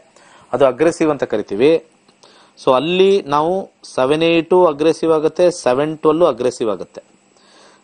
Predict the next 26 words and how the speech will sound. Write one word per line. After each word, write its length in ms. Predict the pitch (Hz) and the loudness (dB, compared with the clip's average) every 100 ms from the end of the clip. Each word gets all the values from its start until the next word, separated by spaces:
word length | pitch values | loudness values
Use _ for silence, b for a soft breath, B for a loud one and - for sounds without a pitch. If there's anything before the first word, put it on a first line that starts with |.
| - | -2
So 100 | 143 | 0
ಅಲ್ಲಿ 540 | 139 156 156 151 - - - _ - 113 | 2 2 2 2 -2 -8 -20 _ -4 -4
ದಶಾದಲ್ಲಿ 560 | 123 185 190 190 190 | 0 0 2 0 0
ಇಲ್ಲ 200 | 170 175 151 185 _ _ _ _ _ - 104 | 0 0 0 -4 _ _ _ _ _ -18 -8
ಒಂದು 300 | 123 151 151 139 123 110 | -6 0 2 2 0 -2
ಗ-, 140 | 101 101 | -4 -6
ಇದು, 340 | 104 143 175 110 | -2 -2 -2 -6
but 200 | 120 139 | -2 0
ಆದ್ರೆ 360 | 131 175 - _ b b b b 131 | 0 -2 -4 _ b b b b -6
ಭುಕ್ತಿಲಿ 420 | 160 - 208 202 | -6 0 0 2
ಸ್ವಲ್ಪ 240 | 175 160 | 0 0
ಇದೆ, 360 | 160 151 190 - | 0 0 -2 -4
ಅದು 180 | 123 131 | -6 -6
ಸೆವೆನ್ 380 | - 139 160 170 | -2 0 0 0
ಇದೆ, 280 | 170 175 185 | 0 0 0
ಟ್ವೆಲ್ವ್ 360 | 147 143 147 | -2 0 0
ಇದೆ, 200 | 135 160 | 0 -2
ಸ್ವಲ್ಪ 300 | - 139 139 151 - B B B - | -2 -6 -2 -4 -4 B B B -2
combination. 460 | 135 139 123 175 | -2 -2 -6 -4
ಮತ್ತೆ 200 | 165 180 | -2 -2
third 320 | - 175 196 | 0 0 2
house 220 | 190 180 190 | 0 0 0
lower 320 | 147 156 151 | 2 2 0
mind 220 | 143 131 | -4 -6
ಅಂತ 140 | 120 | -8
ಕರಿತೀವಿ. 520 | 113 101 90 95 131 | -6 -8 -8 -4 -6